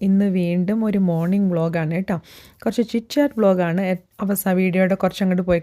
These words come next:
കഴിഞ്ഞാൽ നമ്മള് എന്താ പറയാ, ഒന്ന് കുറച്ച് നാ-, കുറേ അധികം നാളല്ലേ സംസാരിച്ചിട്ട്, ആ, ഒന്ന് രണ്ട് കമൻസിനൊക്കെ റെസ്പോൺസൊക്കെ ചെയ്തിട്ടുള്ള, ഉം, ഒരു, എന്താ, ഒരു കുട്ടി വ്ലോഗ് വീഡിയോ ആണ്. രാവിലെ ജോലിയുള്ള ദിവസമാണ് ട്ടോ. ഈ ആഴ്ച ഞാൻ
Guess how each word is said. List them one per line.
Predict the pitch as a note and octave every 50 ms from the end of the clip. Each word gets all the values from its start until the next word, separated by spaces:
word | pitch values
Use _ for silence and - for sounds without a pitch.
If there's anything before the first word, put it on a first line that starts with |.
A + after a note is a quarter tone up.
| - F3
കഴിഞ്ഞാൽ | F3 F3 F3+ F3+
നമ്മള് | F3 E3+ E3 E3 E3 E3 E3+ - - - - - - _ _ _ -
എന്താ | F3+ F3+ E3+ F#3 F#3 F#3
പറയാ, | E3+ C#3+ C3+ D3 C#3+ - - -
ഒന്ന് | G3+ F#3+ F#3 F3+ F3+ F3 E3+
കുറച്ച് | E3 - - F3+ - - G#3 G3+ - G#3+
നാ-, | G#3+ G#3 D#3
കുറേ | D#3+ G3 A3 G#3+
അധികം | G3+ F#3+ - _ - G#3 G#3+ A3 G#3
നാളല്ലേ | F#3+ F3 E3+ E3 E3 E3
സംസാരിച്ചിട്ട്, | F#3 F3+ F3+ F3 - F3 F3 E3 F3+ F3 F#3 B3 C#4 D4 - - - - - - _ _ -
ആ, | G#3 G3+ G3 G3 F3+
ഒന്ന് | - G#3 G#3+ G#3
രണ്ട് | G#3 G3+ G3+ -
കമൻസിനൊക്കെ | F#3+ F3+ F3+ F3 F3+ F3 - - F#3 F3 E3 - F3+ E3+ E3+ E3 - - - -
റെസ്പോൺസൊക്കെ | F#3+ F3+ - - - F3 F3 E3 - E3+ F#3
ചെയ്തിട്ടുള്ള, | E3+ - - F3+ F3+ E3+ E3 E3 - E3+ F3 F3+ G#3 C4 D4+ - - - - - _ _ _ _ G3
ഉം, | F#3 F3+ F3 F3 F3 F3 E3+ - - - -
ഒരു, | G3+ F#3 F#3 F#3 E3 - - - - D4+
എന്താ, | C#4 C4 B3+
ഒരു | C4+ C4+
കുട്ടി | C4 C4+ C4 - - C4
വ്ലോഗ് | A3+ G#3+ A3 G#3 G3+ G3+ F#3+ G#3+
വീഡിയോ | G3 F3+ F3+ E3+ D#3 E3+ E3+ E3
ആണ്. | D#3 E3 G#3+ C4 - - - G3+
രാവിലെ | F#3 E3+ F3 F3 F3 F3+ F#3 F#3 F3+ - G#3
ജോലിയുള്ള | G3+ G#3+ F#3+ F3 E3+ F3+ F#3+ G3+ G3+
ദിവസമാണ് | F#3 F#3 F3+ F3 - E3+ E3+ D#3+ D#3+ D#3+
ട്ടോ. | - F#3+
ഈ | G#3
ആഴ്ച | A3+ A3 G3+ F#3+ - G3+
ഞാൻ | G3 F#3 F#3 F#3 F#3+ A3+